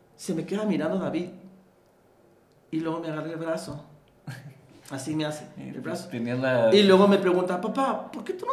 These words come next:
Speaker 1: tienes los brazos como el señor de la tele?"
Speaker 2: <laughs>
Speaker 1: Chicos, no, te prometo que para mí fue, para algunos fue risa, claro que ahí Jorge, Gaby se murió la risa, ja, ja, ja,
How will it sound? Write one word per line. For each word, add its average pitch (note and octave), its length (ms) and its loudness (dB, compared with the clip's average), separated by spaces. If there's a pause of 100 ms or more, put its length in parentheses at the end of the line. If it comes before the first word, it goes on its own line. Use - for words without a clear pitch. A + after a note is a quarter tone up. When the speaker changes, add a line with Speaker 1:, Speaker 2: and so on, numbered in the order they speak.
Speaker 1:
tienes D#4+ 180 2
los A3+ 140 4
brazos G3 420 0
como F#3+ 240 0
el E3+ 80 2
señor D#3 560 -2 (960)
de F#3+ 100 2
la E3 160 6
tele?" C#3 400 4 (840)
Speaker 2:
<laughs> - 720 -20
Speaker 1:
Chicos, - 640 0 (240)
no, F#3+ 320 0 (180)
te G3+ 100 6
prometo E3+ 640 -2 (920)
que F#3+ 100 -2
para D#3 160 -2
mí D#3+ 140 -2
fue, E3+ 420 0
para F3 140 2
algunos G3 280 4
fue F3 180 2
risa, E3 280 0
claro F3 240 2
que F#3 80 -2
ahí D#3+ 240 0
Jorge, D3+ 400 -2
Gaby D3+ 300 0
se - 140 -6
murió C#3+ 260 2
la D3+ 100 0
risa, D3+ 320 -2
ja, - 240 -10
ja, A3+ 160 -6
ja, G3+ 220 -4